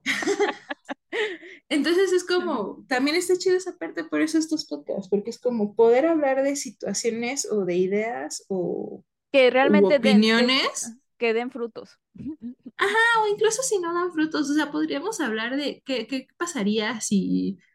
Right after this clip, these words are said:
Speaker 1: fusionas un cactus con una jacaranda, no sé, por decir algo.
Speaker 2: O sea,
Speaker 1: <laughs> O sea,
Speaker 2: que, que no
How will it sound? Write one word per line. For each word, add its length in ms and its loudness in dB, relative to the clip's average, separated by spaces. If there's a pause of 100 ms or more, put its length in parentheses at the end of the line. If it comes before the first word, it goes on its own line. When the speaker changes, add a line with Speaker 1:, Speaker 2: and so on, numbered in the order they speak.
Speaker 1:
fusionas 520 -2
un 200 -6
cactus 480 -4
con 240 0
una 160 2
jacaranda, 520 -6
no 100 0
sé, 260 -6
por 120 -8
decir 240 -4
algo. 280 -6 (440)
Speaker 2:
O 80 0
sea, 120 4
Speaker 1:
<laughs> 120 6
O 20 0
sea, 140 0 (100)
Speaker 2:
que, 60 -12
que 120 2
no 80 0